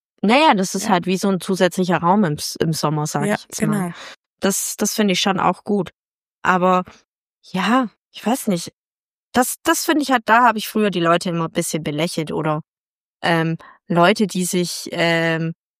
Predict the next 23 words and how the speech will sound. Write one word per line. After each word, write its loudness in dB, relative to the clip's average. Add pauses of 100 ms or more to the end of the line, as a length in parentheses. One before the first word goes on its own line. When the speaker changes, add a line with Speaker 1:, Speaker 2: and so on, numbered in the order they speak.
(160)
Speaker 1:
keine -2
Ahnung, 2
mit -2
drei 0
Kindern 0
dann 0
einen -2
V-W-Bus 0
gekauft -4
haben, -2
fand -2
ich -4
auch -2
immer -2
lächerlich, -4
wo -2
ich 0
mir -2
dann 0
denk -2
so, -6
„Ja, 0
nee, 0